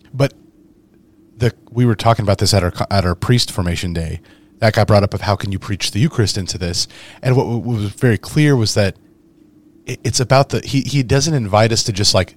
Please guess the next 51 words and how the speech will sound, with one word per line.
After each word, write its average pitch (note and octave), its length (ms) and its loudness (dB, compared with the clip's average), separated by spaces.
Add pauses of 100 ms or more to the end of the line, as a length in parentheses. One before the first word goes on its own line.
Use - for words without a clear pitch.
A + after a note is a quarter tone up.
(140)
do A2+ 240 2
something G#2+ 500 0
for G#2 360 2
him A#2 260 0
or G#2+ 120 0
to G#2+ 260 2
earn G#2+ 280 4
our A2 140 4
salvation. G#2 640 2 (360)
He C3+ 100 0
invites A#2 400 2
us - 80 0
to - 80 -4
be, G2+ 260 0 (400)
like, - 200 -16
co-laborers G2 920 0
with G2+ 200 0
him, E2+ 300 -8
to A#2 120 0
collaborate G2 800 0 (440)
with C3 140 4
him. B2+ 120 0
And A2+ 100 0
this D3 140 4
is D3+ 100 -2
what's A2+ 140 2
so A#2 100 2
beautiful, A#2 360 2
is G#2 80 2
that A2+ 100 -2
he A#2+ 80 -2
doesn't C#3+ 300 2
just, A#2+ 240 2
like, G2+ 240 0 (320)
pre-program C3+ 760 4
us A2 320 4
or, A2+ 60 4
like, G2+ 180 4
have A2+ 180 4
us G#2+ 120 2
as A2 80 0
puppets - 340 0
on G#2 120 0
a F#2 40 0
string G#2 320 -2
and G2+ 80 -2
make G2+ 160 -2
us G#2 140 -4
do G2+ 160 0
things, G2+ 380 -2
and G2 120 -4